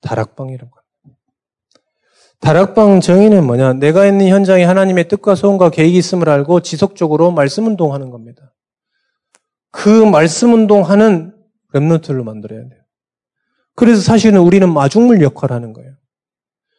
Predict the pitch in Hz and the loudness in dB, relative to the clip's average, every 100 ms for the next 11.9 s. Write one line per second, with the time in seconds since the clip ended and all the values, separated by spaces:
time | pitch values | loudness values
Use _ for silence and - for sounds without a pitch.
0 | _ - - 220 190 220 240 220 214 190 | _ -6 -2 0 -2 0 0 2 2 2
1 | 175 160 143 240 247 208 175 185 185 165 | 0 -2 -2 0 0 2 2 2 0 -4
2 | - 165 180 147 - _ _ _ _ _ | -10 -2 0 0 -4 _ _ _ _ _
3 | - 156 214 226 202 - 233 220 214 208 | -6 -2 2 2 2 2 2 2 2 4
4 | 202 190 190 156 156 254 233 196 180 175 | 2 2 0 0 0 2 2 2 2 0
5 | 143 156 127 _ _ _ - 196 214 233 | 0 -4 -6 _ _ _ 0 2 4 2
6 | 220 202 175 - 156 151 135 139 - _ | 0 -2 -4 -4 -8 -10 -12 -18 -20 _
7 | _ _ _ _ _ _ _ _ _ _ | _ _ _ _ _ _ _ _ _ _
8 | _ 147 135 208 262 254 151 - 139 107 | _ -2 0 2 4 4 2 -2 -8 -8
9 | 120 131 143 _ _ _ _ - 233 220 | -14 -20 -20 _ _ _ _ 0 2 4
10 | 214 202 220 226 214 185 - 226 220 202 | 4 4 4 4 2 0 0 0 0 -2
11 | - 269 180 175 247 185 120 113 139 | 0 2 4 2 2 0 -2 -8 -12